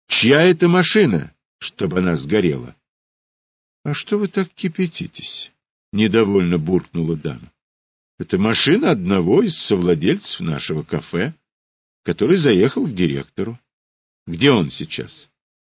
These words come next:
"Директор на базе". "Я спрашиваю о владельце машины". "Он в кабинете Сергея Сергеевича завтракает". "Проводите меня к нему". "Зачем?"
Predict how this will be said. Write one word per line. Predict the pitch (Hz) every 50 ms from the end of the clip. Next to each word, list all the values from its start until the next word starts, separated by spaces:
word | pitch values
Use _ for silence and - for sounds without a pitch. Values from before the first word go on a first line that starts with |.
| _ _ -
"Директор | 76 92 107 107 113 139 190 - - 185 143
на | 104 82 80 73
базе". | 62 80 80 78 73 64 78 113 143 - _ _ _ _ _ _ _ _ _ _ _ _ _ - - - - -
"Я | 95 98 -
спрашиваю | - - - 120 131 127 - - 131 123 131 131 127
о |
владельце | 113 117 131 127 113 113 143 139 120 - - 143
машины". | 143 151 156 151 - - 185 160 190 110 65 - - _ _ _ _ _ _ _ _ _ _ _ _ _ _ -
"Он | 73 76 92 139 202 247
в | - -
кабинете | - 147 131 120 123 113 113 127 185 - 302 220
Сергея | - - 254 117 95 98 113 170
Сергеевича | - - 208 160 104 87 80 87 107 113 - - 180 185 196 196
завтракает". | 80 101 92 87 80 - - 135 139 - - 165 170 165 - _ _ _ _ _ _ _ _ _ _ _ _ _ _ _ _ _ _ _
"Проводите | - 123 147 156 190 202 180 175 117 - - 78
меня | 73 76 71 71 69
к | - _ -
нему". | 76 67 64 60 - _ _ _ _ _ _ -
"Зачем?" | - - 110 107 - - - - - 107 87 - -